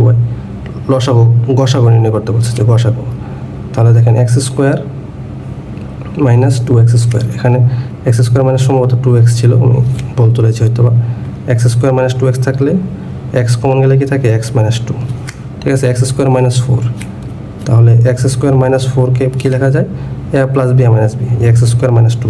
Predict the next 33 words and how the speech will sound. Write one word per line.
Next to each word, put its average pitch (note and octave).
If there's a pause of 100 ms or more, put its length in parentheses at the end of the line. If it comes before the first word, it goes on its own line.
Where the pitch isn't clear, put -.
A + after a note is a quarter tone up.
স্কয়ার। - (920)
তাহলে A2+ (200)
এ - (180)
প্লাস B2 (140)
বি, C#3+ (1160)
এ - (140)
মাইনাস G#2+
বি, A#2+ (800)
তাহলে A2+ (200)
এক্স A#2 (120)
ওয়াই C#3 (1500)
মাইনাস A#2 (100)
টু A#2+
ওয়াই G#2+
থেকে A#2+
কী A#2+ (160)
থাকে? C#3 (160)
কী C#3
কমন C#3+
যায়? D#3 (180)
ওয়াই C3 (100)
কমন A2+
যায়। A2
তাহলে A#2+
থাকে C3
কত? C3 (140)
এক্স A#2
মাইনাস A#2
টু। -
মানে A#2
সব A#2+
ক্ষেত্রে C#3 (100)
কি F3+